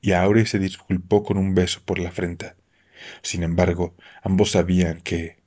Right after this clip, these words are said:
en realidad, a Foxen le gustaba columpiarse por ahí y hacer que las sombras giraran y revolotearan. Así que se pasó un rato colgado y oscilando.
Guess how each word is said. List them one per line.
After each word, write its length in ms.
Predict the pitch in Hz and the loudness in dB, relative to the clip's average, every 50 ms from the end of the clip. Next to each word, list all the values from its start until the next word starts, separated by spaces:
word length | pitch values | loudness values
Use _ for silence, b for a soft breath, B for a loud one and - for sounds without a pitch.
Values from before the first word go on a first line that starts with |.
| _ _ | _ _
en 140 | - 87 85 | -12 -8 -4
realidad, 420 | 87 82 85 85 85 90 90 87 87 | -2 -2 0 0 2 2 2 2 2
a 60 | 87 | 0
Foxen 580 | - - 95 92 92 - - 90 85 87 85 B B B B B | 2 2 2 2 2 0 -8 -8 -8 -10 -10 B B B B B
le 80 | 101 | 0
gustaba 400 | 98 98 - - 110 110 110 110 | 0 0 2 4 4 4 4 4
columpiarse 680 | - 107 95 92 90 90 - 98 95 92 90 - - 95 | 4 4 4 4 4 2 2 4 4 4 2 0 -4 -6
por 180 | - - 87 87 | -4 -2 0 0
ahí 320 | 87 87 92 92 92 92 | 2 4 4 4 4 4
y 60 | 90 90 | 4 2
hacer 300 | 87 - - 92 - - | 0 0 -2 -2 -2 -2
que 120 | - 95 | -2 -2
las 160 | 90 85 - | -2 -4 -4
sombras 380 | - - 95 90 92 90 85 - | -6 -4 -4 -2 -2 -2 -4 -4
giraran 500 | - - - 95 90 87 87 87 90 95 | -4 -4 -4 -4 -4 -4 -6 -8 -10 -10
y 60 | 90 | -10
revolotearan. 640 | - 90 87 90 90 87 - - 95 98 92 87 - _ _ _ _ _ _ B B B B B B B B B | -8 -8 -6 -6 -8 -8 -6 -6 -6 -6 -8 -10 -14 _ _ _ _ _ _ B B B B B B B B B
Así 220 | B - - 107 | B -4 -4 -4
que 100 | - 117 | -4 -4
se 120 | 113 - 117 | -4 -4 -4
pasó 280 | - 95 90 - 107 | -4 -6 -6 -4 -4
un 120 | 104 101 98 | -4 -2 0
rato 300 | 98 95 92 - 92 - | 2 2 2 0 -2 -2
colgado 540 | - 85 85 85 90 90 90 90 87 87 85 | -2 -2 0 0 2 2 2 4 4 4 2
y 100 | 85 85 | 2 0
oscilando. 600 | 85 - - 85 85 82 82 85 82 87 87 | -2 -4 -6 -6 -6 -4 -4 -4 -4 -6 -6